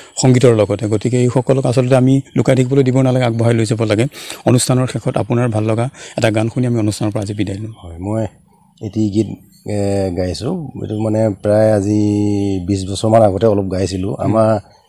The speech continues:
Speaker 2: ৰাজু এণ্টি বুলি কয়,
Speaker 1: উম।
Speaker 2: আমাৰে এজন মানে দাদা।
Speaker 1: স্থানীয়।
Speaker 2: স্থানীয়।
Speaker 1: উম।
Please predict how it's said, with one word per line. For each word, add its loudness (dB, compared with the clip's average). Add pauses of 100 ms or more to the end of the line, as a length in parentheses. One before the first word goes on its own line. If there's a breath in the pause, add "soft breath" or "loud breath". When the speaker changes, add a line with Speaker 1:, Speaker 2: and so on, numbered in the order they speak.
(200 soft breath)
Speaker 2:
ৰাজু 4
এণ্টি 4
বুলি 0
কয়, 0
Speaker 1:
উম। 0
Speaker 2:
আমাৰে 2
এজন -2
মানে -4
দাদা। -6
Speaker 1:
স্থানীয়। 2
Speaker 2:
স্থানীয়। 0
Speaker 1:
উম। -8